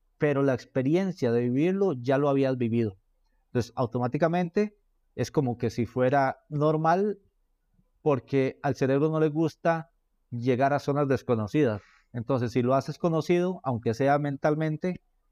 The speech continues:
si lo haces de una forma conocida, pues el cerebro, el cerebro lo va a ver como algo normal. Entonces, haz tu tablero de visión, pon diez sueños, puedes poner mil si quieres, pero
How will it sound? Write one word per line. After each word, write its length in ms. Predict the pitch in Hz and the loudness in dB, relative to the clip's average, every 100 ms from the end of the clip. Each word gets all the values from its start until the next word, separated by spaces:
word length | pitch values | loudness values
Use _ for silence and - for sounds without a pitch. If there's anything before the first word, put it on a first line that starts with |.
| _ | _
si 160 | - | 0
lo 80 | 123 | 2
haces 200 | 123 139 | 2 0
de 60 | 147 | 0
una 120 | 143 | 0
forma 180 | 151 147 | -2 -2
conocida, 420 | 156 147 165 170 | -2 -2 0 -2
pues 180 | 151 131 | -2 -4
el 80 | 117 | -2
cerebro, 520 | 120 123 139 143 - _ | 0 0 0 0 -4 _
el 100 | 123 | -6
cerebro 340 | 123 123 139 | -4 -2 0
lo 160 | 160 139 | 2 2
va 100 | 127 | 2
a 40 | |
ver 280 | 131 156 170 _ _ _ | 2 0 -4 _ _ _
como 240 | - 123 120 | -6 0 0
algo 220 | 127 139 | 2 0
normal. 500 | 120 113 110 104 101 _ _ _ _ _ _ _ _ _ | -2 -2 -2 -4 -6 _ _ _ _ _ _ _ _ _
Entonces, 240 | 139 131 - | 0 0 0
haz 200 | 160 - | -2 -2
tu 140 | 202 | -2
tablero 340 | 156 143 165 180 | 0 0 2 2
de 80 | |
visión, 500 | 139 120 196 220 190 - | 0 2 0 0 -6 -4
pon 400 | 156 151 151 139 _ _ _ - | -2 0 -2 -8 _ _ _ -6
diez 360 | 131 156 156 | 0 0 0
sueños, 580 | - 170 180 190 180 - _ _ | 0 0 0 0 -4 -8 _ _
puedes 220 | 147 147 | 0 2
poner 400 | 151 117 131 131 - | 0 -2 -2 -4 -4
mil 320 | 131 165 180 | -2 0 0
si 140 | 135 | -2
quieres, 340 | 113 147 170 - | -2 0 0 -2
pero 460 | 120 113 107 110 | 0 0 -2 -6